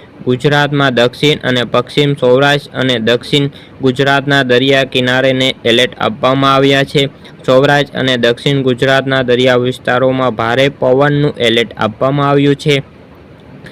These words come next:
દરિયા વિસ્તારોમાં પવનની ગતિ પચાસ કિમી પ્રતિ કલાકની રહેશે, તેમજ માછીમારોને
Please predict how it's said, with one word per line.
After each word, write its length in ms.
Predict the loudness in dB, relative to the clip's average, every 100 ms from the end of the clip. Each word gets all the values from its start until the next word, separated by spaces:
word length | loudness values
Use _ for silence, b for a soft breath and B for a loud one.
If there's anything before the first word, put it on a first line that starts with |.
| B B
દરિયા 340 | -2 -2 -2 -2
વિસ્તારોમાં 760 | -2 -2 -2 -2 0 -2 0
પવનની 380 | 0 0 0 0
ગતિ 340 | 0 0 -2
પચાસ 520 | -4 -2 -2 0 -2 -2
કિમી 280 | -2 0
પ્રતિ 400 | -2 -2 -2 0
કલાકની 560 | 0 0 0 -2 -2 0
રહેશે, 400 | 0 0 0 0
તેમજ 340 | 0 0 0
માછીમારોને 880 | 0 -2 -2 0 0 2 2 0 -2